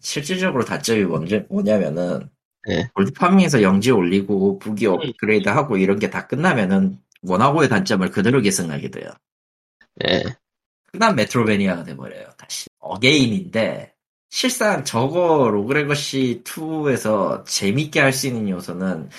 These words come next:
Speaker 1: 랜덤성과 그 영지 강화와 무기 파밍과 룬 파밍,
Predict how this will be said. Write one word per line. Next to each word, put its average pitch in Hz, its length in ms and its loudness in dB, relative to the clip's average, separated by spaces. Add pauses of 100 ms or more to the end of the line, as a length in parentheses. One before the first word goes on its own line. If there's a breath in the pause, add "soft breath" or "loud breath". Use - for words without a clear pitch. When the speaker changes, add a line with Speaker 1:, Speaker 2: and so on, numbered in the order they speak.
(220 loud breath)
Speaker 1:
랜덤성과 95 1300 0 (180)
그 82 460 -6 (640)
영지 147 440 6
강화와 90 720 0
무기 123 440 -4
파밍과 110 480 -2
룬 127 300 -2
파밍, 101 500 -2